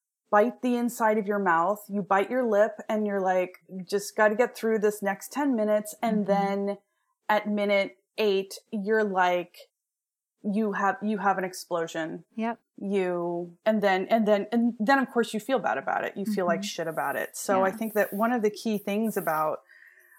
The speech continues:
Speaker 1: um, one of the key things that we're saying in this conversation is the idea that, like, the pre-thought is really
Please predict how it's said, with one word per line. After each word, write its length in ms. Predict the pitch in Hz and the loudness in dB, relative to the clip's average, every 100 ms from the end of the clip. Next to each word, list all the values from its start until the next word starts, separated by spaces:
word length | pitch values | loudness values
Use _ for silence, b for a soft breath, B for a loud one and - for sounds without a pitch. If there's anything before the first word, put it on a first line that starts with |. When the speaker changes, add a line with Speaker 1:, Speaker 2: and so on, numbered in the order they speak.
| - | -2
Speaker 1:
um, 220 | 214 202 175 | 4 4 2
one 240 | 190 208 233 | -2 -2 0
of 60 | 226 | 0
the 60 | |
key 140 | 220 214 | -2 -4
things 220 | 233 226 | -2 -4
that 80 | 220 | -4
we're 100 | 185 | -8
saying 340 | - 240 311 | -4 -2 0
in 80 | 214 | -2
this 140 | 175 170 | -4 -6
conversation 640 | - 170 170 240 262 202 | -8 -8 -4 -4 -2 -6
is 120 | 175 | -6
the 140 | 196 185 | -4 -2
idea 220 | 185 190 | -2 -4
that, 100 | 196 | -4
like, 220 | 190 190 | -4 -4
the 80 | - | -6
pre-thought 1200 | 190 - - 240 254 269 262 - - 185 190 220 - | -10 -12 -8 -2 0 0 -4 -6 -2 0 0 -2 -6
is 200 | 226 208 | -6 -6
really 840 | 196 175 185 214 226 214 208 208 208 | -6 -8 -2 2 2 2 2 0 -4